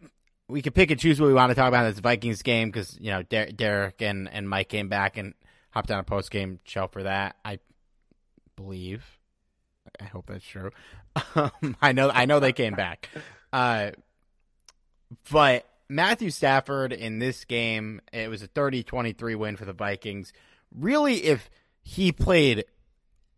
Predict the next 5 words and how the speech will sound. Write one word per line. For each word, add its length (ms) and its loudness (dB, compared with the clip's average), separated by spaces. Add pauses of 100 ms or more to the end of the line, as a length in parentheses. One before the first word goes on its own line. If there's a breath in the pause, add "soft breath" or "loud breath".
okay, 800 2 (640)
probably 540 4
a 60 4
blowout 680 6
win. 380 2